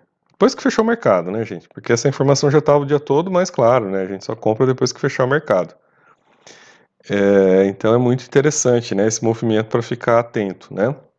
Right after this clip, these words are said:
Os volumes, então, né, pessoal, sobem assustadoramente, né? Olha só.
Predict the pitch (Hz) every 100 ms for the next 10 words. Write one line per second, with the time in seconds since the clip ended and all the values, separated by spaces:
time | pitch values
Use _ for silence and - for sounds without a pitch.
0 | _ _ _ _ _ _ _ - 113 113
1 | 123 127 143 147 120 120 120 123 131 143
2 | 117 - 95 - 117 120 117 101 95 -
3 | - - 117 120 117 110 110 104 131 226
4 | 135 123 110 104 - -